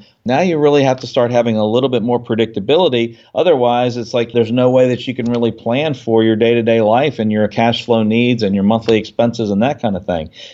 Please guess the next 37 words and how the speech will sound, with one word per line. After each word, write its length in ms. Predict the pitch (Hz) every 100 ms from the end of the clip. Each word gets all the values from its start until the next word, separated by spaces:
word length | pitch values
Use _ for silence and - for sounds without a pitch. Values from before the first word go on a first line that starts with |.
| -
And 100 | 104
then 160 | 107
that 240 | 110 123 120
becomes 300 | 117 113 95
very, 280 | 107 127 127
very 420 | 120 123 120 107
true 300 | - - 160
to, 160 | 131 117
you 120 | 117
know, 160 | 104 95 -
people, 380 | 120 117 117 - -
and 80 | 120
they 100 | 117
really 240 | 135 151
begin 280 | 131 120 123
to 60 | 110
get 340 | 95 131 147
it. 200 | 131 - - - -
But 100 | 123
it's, 180 | 117 -
sometimes 380 | 143 143 208 185
it's 100 | 156
a 60 |
hard 220 | 120 147 139
transition, 600 | 147 131 127 180 - 90
you 80 |
know? 120 | 101 107
I 20 |
mean, 260 | 110 107 - - -
people, 260 | 123 127 120
you 80 |
know, 120 | 110 92
intellectually 600 | 131 131 139 175 147 127
can 100 | 120
understand 540 | 120 110 135 131 123
something, 400 | 123 107 113 107
but, 260 | 104 107